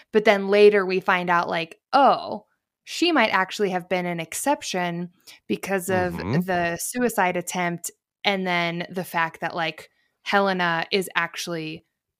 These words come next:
Speaker 1: the face of Severance, <laughs> right? So of course
Speaker 2: Right.
Speaker 1: she's gonna deny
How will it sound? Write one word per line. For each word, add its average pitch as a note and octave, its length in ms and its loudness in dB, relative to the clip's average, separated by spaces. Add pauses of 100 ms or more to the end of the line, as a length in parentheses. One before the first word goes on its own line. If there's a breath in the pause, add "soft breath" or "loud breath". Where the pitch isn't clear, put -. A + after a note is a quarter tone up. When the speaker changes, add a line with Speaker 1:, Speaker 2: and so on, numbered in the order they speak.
(160)
Speaker 1:
the F#3 240 -4
face G#3 400 0
of - 120 -10
Severance, - 640 0 (140)
<laughs> E4 140 -6
right? G#3 220 4
So F#3+ 120 -2
of F3 120 -6
course A3 340 0
Speaker 2:
Right. F#3+ 140 2
Speaker 1:
she's F#3 200 -4
gonna F3 220 -6
deny E3 640 -8